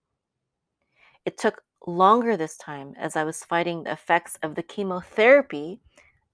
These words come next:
as well as the cancer. And folks, this is not just the testimony of one man.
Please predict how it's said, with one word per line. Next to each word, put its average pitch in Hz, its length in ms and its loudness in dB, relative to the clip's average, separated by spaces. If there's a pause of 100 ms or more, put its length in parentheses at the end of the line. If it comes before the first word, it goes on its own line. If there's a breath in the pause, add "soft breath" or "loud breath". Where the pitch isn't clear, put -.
as 160 240 -6
well 175 460 0
as 147 160 -8
the 147 80 -10
cancer. - 640 -12 (1300 loud breath)
And 175 160 -4
folks, - 380 -2 (100)
this 269 500 0
is 175 180 -4
not 226 400 -2
just - 220 -10
the 175 80 -16
testimony 170 720 -10 (100)
of 170 140 -4
one 160 540 -4
man. 190 600 -8